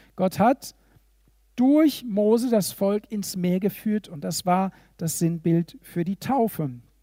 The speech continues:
„Und alle dieselbe geistliche Speise aßen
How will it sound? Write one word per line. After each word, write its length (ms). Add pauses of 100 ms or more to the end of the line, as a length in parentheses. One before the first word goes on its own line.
(3000)
„Und 260
alle 380
dieselbe 480
geistliche 640
Speise 560
aßen 560